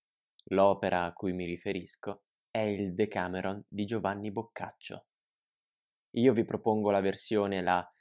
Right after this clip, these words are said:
traduzione di Aldo Busi, in quanto sono convinto che il linguaggio che lui utilizza sia molto agile e quindi permetta una comprensione e una lettura semplificata rispetto all'originale.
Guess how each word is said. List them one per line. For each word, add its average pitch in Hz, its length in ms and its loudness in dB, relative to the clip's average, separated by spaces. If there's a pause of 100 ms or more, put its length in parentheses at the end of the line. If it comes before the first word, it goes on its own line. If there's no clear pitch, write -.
(160)
traduzione 107 680 0
di 95 160 -2
Aldo 98 340 2
Busi, 90 480 -6 (440)
in 139 80 0
quanto 160 300 -2
sono 135 300 -4
convinto 131 500 -4
che 113 120 -6
il 101 80 -4
linguaggio 107 440 -2
che 104 140 -8
lui 101 260 0
utilizza 95 580 -4 (220)
sia 131 300 -2
molto 120 420 0
agile 92 540 -4 (240)
e 120 100 0
quindi 120 280 4
permetta 107 440 2
una 104 260 0
comprensione 120 1120 -4 (180)
e 104 240 0
una 92 320 -6
lettura 90 600 -8 (160)
semplificata 104 920 -2
rispetto 92 420 -8
all'originale. 87 840 -6